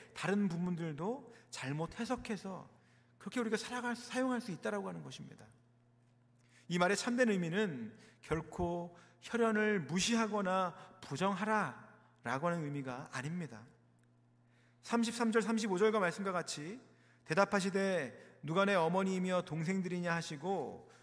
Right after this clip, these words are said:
둘러앉은 자들을 보시며 이르시되, "내 어머니와 내 동생들을 보라. 누구든지 하나님의 뜻대로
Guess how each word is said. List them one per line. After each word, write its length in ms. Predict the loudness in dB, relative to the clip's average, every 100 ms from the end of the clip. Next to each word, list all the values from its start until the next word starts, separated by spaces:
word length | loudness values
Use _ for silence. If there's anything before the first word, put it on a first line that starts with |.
| -16
둘러앉은 520 | -2 4 4 4 2
자들을 320 | 2 2 0 -2
보시며 400 | -4 -6 -4 -4
이르시되, 680 | -4 -8 -4 -2 -2 -6 -12 -20 -20 _
"내 160 | -4 -2
어머니와 580 | -2 0 0 0 -2 -2
내 100 | -4
동생들을 720 | -6 -4 -2 -2 0 -4 -6
보라. 380 | -6 -6 -6 -14 -20 _ _ _ _ _ _ -12
누구든지 560 | -6 -4 -4 -4 -6
하나님의 520 | -6 -4 -2 -2 -4 -6
뜻대로 580 | -8 -4 -2 -2 -6